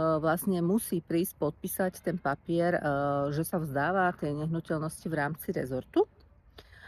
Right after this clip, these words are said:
A tým pádom, e, rezort je, e, schopný podpísať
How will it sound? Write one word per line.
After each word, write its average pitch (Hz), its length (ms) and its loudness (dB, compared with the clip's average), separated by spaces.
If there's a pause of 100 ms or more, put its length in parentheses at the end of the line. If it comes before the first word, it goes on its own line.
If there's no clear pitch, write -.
(240)
A 156 160 -2
tým 233 240 4
pádom, 147 560 2
e, 202 60 -2 (580)
rezort 165 320 2
je, 151 160 0
e, 147 160 -2 (400)
schopný 170 560 -2
podpísať - 480 -4